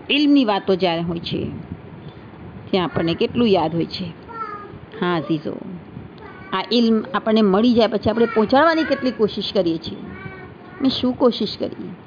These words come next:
હું થોડા સવાલ બસ મારી જાતને કરું. આ દર્સમાં મારો એ જ મકસદ છે કે અગર હું બીમાર છું તો મારી કઈ બીમારી છે મને ખબર પડી જાય, અને એ બીમારીને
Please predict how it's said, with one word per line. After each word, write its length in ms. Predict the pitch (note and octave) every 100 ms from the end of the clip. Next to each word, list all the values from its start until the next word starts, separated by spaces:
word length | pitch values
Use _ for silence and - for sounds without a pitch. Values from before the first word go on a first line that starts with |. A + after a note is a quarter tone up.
| - - -
હું 120 | F4
થોડા 300 | C#4+ C#4+ D#4
સવાલ 320 | C4 A#3 C4+ C#4
બસ 160 | D#4
મારી 240 | C#4 C4+ G3+
જાતને 400 | F3+ G3 A#3 A3
કરું. 300 | G3 F#3+ F#3+
આ 120 | F3+ F#3
દર્સમાં 400 | F3+ - G3+ F#3+
મારો 160 | F#3 F#3 -
એ 80 | C#4+ D4
જ 40 | G3+
મકસદ 400 | F3+ - F#3 F3+
છે 180 | - - - - - - F#4 F#4 - - -
કે 140 | F#4 G#3
અગર 180 | G3 G#3+
હું 120 | F#3
બીમાર 380 | F3+ F#3+ A#3 C#4
છું 260 | - C#4 C4+ C4+ - - - - - -
તો 100 | G3
મારી 260 | F#3+ F3+ F3+ -
કઈ 200 | A#3+ B3
બીમારી 500 | F3+ F3 F3+ E3+ G#3+
છે 160 | A#3+ A3+
મને 180 | F#3+ E3
ખબર 280 | - - F3
પડી 240 | - -
જાય, 240 | - - - - - - - -
અને 180 | G3 F#3+ E3 B3
એ 100 | D#4+
બીમારીને 580 | C#4+ A#3 G#3+ F#3+ F3+